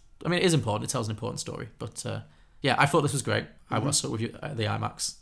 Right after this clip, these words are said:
Speaker 1: I had a great time. It was very, very good cinematic experience.
Speaker 2: Mm-hmm.
Speaker 1: I think it, it will get nominated, deservedly so. But yeah, I agree. I don't know if it's gonna necessarily win.
Speaker 2: Yeah.
Speaker 1: But, uh, yeah,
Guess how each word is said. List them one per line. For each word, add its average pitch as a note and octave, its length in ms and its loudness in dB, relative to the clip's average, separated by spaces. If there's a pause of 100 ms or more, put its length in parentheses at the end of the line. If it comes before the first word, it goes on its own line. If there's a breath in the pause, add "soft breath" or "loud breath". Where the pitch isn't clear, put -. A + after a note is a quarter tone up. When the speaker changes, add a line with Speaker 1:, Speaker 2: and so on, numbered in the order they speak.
(160)
Speaker 1:
I - 40 -12
had A2+ 100 -8
a - 20 -12
great - 180 -6
time. A2 240 -6 (100)
It - 120 -10
was A2 220 -6 (120)
very, A2 300 -2
very G#2+ 160 -2
good G#2+ 120 -6
cinematic - 440 -6
experience. - 440 -8
Speaker 2:
Mm-hmm. B2+ 140 -10 (400 loud breath)
Speaker 1:
I A#2+ 60 -4
think A2+ 180 -2
it, C3+ 300 -6
it B2 80 -6
will A#2+ 140 2
get A#2+ 100 0
nominated, A2+ 460 -2
deservedly A2 460 -2
so. A2 340 -4 (400)
But A#2+ 120 -2
yeah, A#2+ 120 4
I - 20 4
agree. A2 220 0
I G#2 40 -2
don't A2 120 -4
know - 60 -6
if G#2+ 60 -2
it's - 180 -6
gonna B2+ 280 -8 (280)
necessarily G#2+ 440 -6
win. B2 240 -4 (380 loud breath)
Speaker 2:
Yeah. A#2 240 -6
Speaker 1:
But, A2+ 320 -4
uh, A2 160 -2 (100)
yeah, - 200 -2